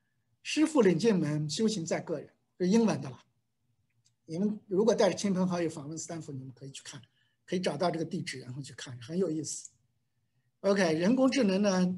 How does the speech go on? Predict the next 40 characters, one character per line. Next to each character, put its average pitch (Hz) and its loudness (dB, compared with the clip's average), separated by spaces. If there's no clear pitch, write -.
有 156 -2
重 214 0
要 202 4
贡 190 -2
献， 180 -2
一 156 -6
个 185 -6
叫 170 -2
李 151 -8
飞 165 -6
飞， 165 -4
一 160 -6
个 165 -10
叫 160 -4
文 151 -8
恩 160 -8
达， 151 -12
都 165 -8
是 160 -10
我 139 -10
们 - -12
华 131 -16
人。 143 -12
呃， 156 -2
两 156 0
个 185 2
人 196 2
有 175 2
共-， 170 -2
共 185 -2
同 160 -4
点， 143 -4
都 175 -4
是 - -8
斯 - -10
坦 170 -2
福 170 -8
的 135 -8
教 151 -6
授。 143 -8